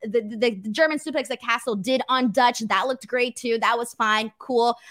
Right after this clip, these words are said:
Uh, Dalton eventually gets the win for his team. Uh,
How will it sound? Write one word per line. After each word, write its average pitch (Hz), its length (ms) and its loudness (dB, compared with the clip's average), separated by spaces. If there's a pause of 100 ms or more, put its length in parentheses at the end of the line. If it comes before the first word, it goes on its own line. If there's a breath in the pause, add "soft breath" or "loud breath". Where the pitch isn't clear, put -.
(140 loud breath)
Uh, 233 200 0
Dalton 262 340 0
eventually 226 400 -2
gets 208 220 -2
the 202 100 -6
win 208 220 -4
for 202 120 -4
his 185 220 -4
team. 320 380 0 (360 loud breath)
Uh, 233 340 6